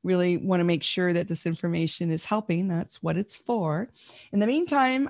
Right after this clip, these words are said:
I'm around all weekend. I wanna be your agent if you wanna talk about buying something or selling something.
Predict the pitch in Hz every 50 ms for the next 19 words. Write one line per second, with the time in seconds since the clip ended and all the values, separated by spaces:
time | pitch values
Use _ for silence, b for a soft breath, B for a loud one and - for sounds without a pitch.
0 | - - - 196 185 185 190 196 196 196 196 196 196 196 190 196 190 190 180 185
1 | 190 190 - 233 220 226 247 269 262 - - 190 175 170 165 165 165 165 165 175
2 | 175 180 180 180 180 180 175 175 180 185 233 254 269 254 - - 202 180 170 170
3 | - - 175 175 170 165 170 165 165 165 - 175 170 165 - 175 170 160 - 160
4 | 156 156 160 175 170 - 208 202 202 - 233 226 226 226 214 196 180 170 - -
5 | 175 165 160 165 185 185 - 202 208 - - 254 262 269